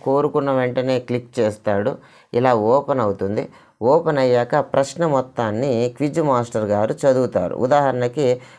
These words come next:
"Find the ratio in which the line points six, comma four and minus three, comma minus seven is divided into initially by the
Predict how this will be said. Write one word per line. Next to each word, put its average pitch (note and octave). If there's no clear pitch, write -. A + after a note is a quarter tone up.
"Find E3+
the D3
ratio C3+
in A#2+
which E3
the B2
line C#3+
points C#3
six, A#2+
comma C#3
four C3
and C3
minus C3
three, D#3
comma C3+
minus A#2+
seven B2+
is A#2+
divided B2+
into A2
initially D3
by A#2
the C3+